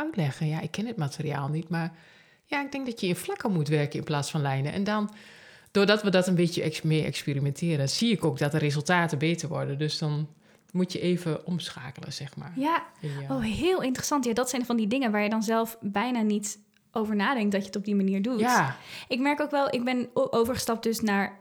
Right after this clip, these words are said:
Speaker 2: alleen maar online. Ik doe eigenlijk bijna niks meer offline. Alleen bijvoorbeeld op zoiets als de Creadoe, zo'n
Speaker 1: Ja,
Speaker 2: soort beurs
Speaker 1: ja.
Speaker 2: waar je dan, eh, zeg maar, wordt ingehuurd door een standhouder... en dan ga je daar demo's doen.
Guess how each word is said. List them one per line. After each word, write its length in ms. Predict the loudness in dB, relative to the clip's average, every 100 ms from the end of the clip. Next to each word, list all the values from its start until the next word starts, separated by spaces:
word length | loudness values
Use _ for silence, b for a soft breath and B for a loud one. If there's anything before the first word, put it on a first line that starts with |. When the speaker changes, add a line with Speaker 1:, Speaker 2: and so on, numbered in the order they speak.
| _
Speaker 2:
alleen 280 | 0 2 2
maar 140 | 2
online. 400 | 2 2 2 0
Ik 60 | 0
doe 100 | -2
eigenlijk 360 | -2 -2 -2
bijna 200 | -2 0 0
niks 220 | -2 -2
meer 220 | -4 -4
offline. 500 | -4 -4 -2 -2 0 0
Alleen 280 | 0 0 0
bijvoorbeeld 340 | -2 -4 -6
op 240 | -10 -12 -6
zoiets 320 | -4 -2 -4
als 100 | -6
de 100 | -4
Creadoe, 460 | -2 0 0 0
zo'n 100 | 4
Speaker 1:
Ja, 80 | 6
Speaker 2:
soort 200 | 6 2
beurs 280 | 4 4 4
Speaker 1:
ja. 60 | 2
Speaker 2:
waar 100 | 2
je 60 |
dan, 340 | 4 4 2 0 -16 -20 _
eh, 100 | -2
zeg 160 | -2 0
maar, 120 | 0
wordt 140 | 0 -2
ingehuurd 500 | -2 -2 -2 -2 0
door 80 |
een 60 | -2
standhouder... 480 | -2 -2 0 -2 0
en 60 |
dan 100 | -2
ga 60 | -2
je 60 | 0
daar 180 | 0
demo's 300 | 2 0 0
doen. 200 | 0 -2